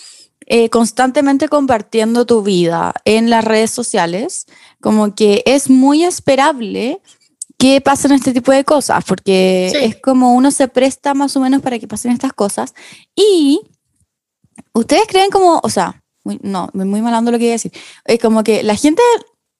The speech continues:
Speaker 1: nos sigue o a ustedes por eso mismo, como que a la gente le gusta mucho como el mor-, el morbo como de los dramas, de como las cosas y como que por eso como que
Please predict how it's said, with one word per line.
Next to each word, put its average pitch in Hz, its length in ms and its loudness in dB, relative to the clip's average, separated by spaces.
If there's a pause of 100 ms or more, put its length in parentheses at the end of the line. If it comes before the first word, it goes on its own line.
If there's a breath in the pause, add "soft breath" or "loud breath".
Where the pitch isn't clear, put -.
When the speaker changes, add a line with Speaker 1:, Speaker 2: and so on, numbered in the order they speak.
(140)
Speaker 1:
nos 254 360 2
sigue 277 680 -2
o 214 360 2
a - 80 0
ustedes 240 680 -4 (460 loud breath)
por 247 180 4
eso 320 180 2 (100)
mismo, 220 580 2
como 226 240 2
que 208 260 0 (380 soft breath)
a 220 80 0
la 240 100 2
gente 415 240 2
le 539 120 2
gusta 453 200 0 (100)
mucho 392 220 0 (220)
como 285 260 0
el 254 180 0
mor-, 269 500 -2
el 233 140 -2
morbo 262 440 0
como 277 200 -4
de 254 100 0
los 240 200 -4
dramas, 233 520 0
de 247 60 -6
como 214 260 -8
las 202 180 -12
cosas 233 580 -2
y 214 160 -4
como 208 240 -8
que 196 300 -6 (640 soft breath)
por 226 160 0
eso 415 520 2
como 311 280 -4
que 285 440 -2